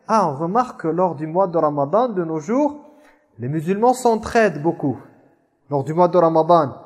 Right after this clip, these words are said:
À l'extérieur du mois de Ramadan, les musulmans ne s'entraident pas beaucoup. Ils ne vivent pas en communauté. Mais alhamdoulilah, dès que Ramadan,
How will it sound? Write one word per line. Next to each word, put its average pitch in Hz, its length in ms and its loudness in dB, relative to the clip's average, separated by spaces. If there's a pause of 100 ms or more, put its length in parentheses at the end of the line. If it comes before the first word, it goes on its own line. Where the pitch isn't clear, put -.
(460)
À 139 140 0
l'extérieur 247 680 4
du 190 120 -6
mois 220 160 2
de 214 80 2
Ramadan, 214 640 4 (720)
les 127 100 -2
musulmans 170 480 0
ne 202 80 -2
s'entraident 180 580 -4
pas 160 120 6
beaucoup. 123 340 -2
Ils 127 80 -2
ne 151 80 0
vivent 165 240 -2
pas 214 220 6
en - 580 0
communauté. 165 560 2
Mais 139 140 -2
alhamdoulilah, 247 640 2
dès 240 180 0
que 240 100 0
Ramadan, 214 600 4